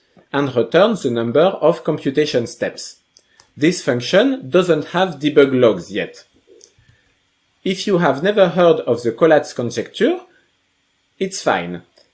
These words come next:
It's just an arithmetic computation of a sequen-, a sequence of integers. We are not interested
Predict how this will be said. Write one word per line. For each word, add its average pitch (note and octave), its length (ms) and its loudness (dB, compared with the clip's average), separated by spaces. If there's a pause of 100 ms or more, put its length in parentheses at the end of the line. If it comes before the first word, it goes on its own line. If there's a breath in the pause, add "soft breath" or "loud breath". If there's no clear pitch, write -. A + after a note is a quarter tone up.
It's A#2+ 240 -6
just G#3+ 340 0
an A#2+ 120 2
arithmetic D3+ 600 -2
computation B2+ 720 -2
of B2+ 200 -2
a A#2 60 -4
sequen-, E3 720 -2 (200)
a - 120 -4
sequence G3 680 -2
of E3+ 300 2
integers. A2+ 640 -2 (280)
We A2 160 -2
are G#2+ 100 -2
not F3+ 300 -2
interested D3 640 -4